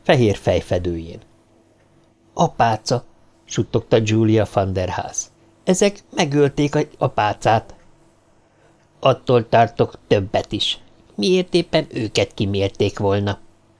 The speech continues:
Zombori odalépkedett az egyik halotthoz, majd óvatosan végighúzta ujját a bőrén. Nem múmia – mondta. Az angol biccentett.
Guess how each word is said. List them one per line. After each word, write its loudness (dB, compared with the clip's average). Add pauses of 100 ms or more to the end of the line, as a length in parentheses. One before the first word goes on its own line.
(840)
Zombori 4
odalépkedett 0
az 0
egyik 0
halotthoz, 2
majd -4
óvatosan 0
végighúzta -2
ujját 0
a -2
bőrén. -6 (960)
Nem 4
múmia – 4 (260)
mondta. -6 (400)
Az 2
angol 4
biccentett. -8